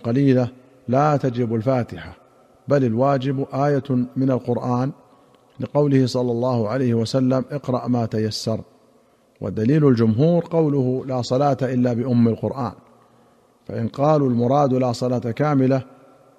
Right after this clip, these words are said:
قلنا: "هذا خلاف ظاهر اللفظ". وأخرج البخاري ومسلم عن عبادة بن الصامت رضي الله عنه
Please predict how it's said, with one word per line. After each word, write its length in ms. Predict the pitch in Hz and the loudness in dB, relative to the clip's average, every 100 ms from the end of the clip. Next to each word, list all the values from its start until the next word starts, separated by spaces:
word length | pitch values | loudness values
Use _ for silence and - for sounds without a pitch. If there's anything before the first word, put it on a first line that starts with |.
| - | -8
قلنا: 500 | 156 139 127 123 135 | -2 0 0 0 0
"هذا 280 | 123 123 123 | 2 0 0
خلاف 460 | - 113 123 135 120 | -2 -2 0 -2 -2
ظاهر 360 | 120 117 113 | -2 -2 0
اللفظ". 320 | 107 123 117 - _ _ _ _ _ _ _ _ _ _ - | 0 -2 -4 -16 _ _ _ _ _ _ _ _ _ _ -10
وأخرج 420 | 131 151 156 143 | -4 0 0 2
البخاري 580 | 147 131 120 131 147 151 | 0 0 0 0 2 0
ومسلم 680 | 135 120 139 - 143 143 127 | 0 0 0 0 0 2 0
عن 220 | 127 117 | 0 -2
عبادة 540 | 98 120 143 135 127 120 | 0 2 2 2 0 0
بن 120 | 120 | 0
الصامت 500 | 110 139 131 123 120 | -2 -2 0 0 0
رضي 240 | 117 113 | -2 -2
الله 320 | 120 110 107 | -2 -2 -2
عنه 200 | 110 143 | -2 -2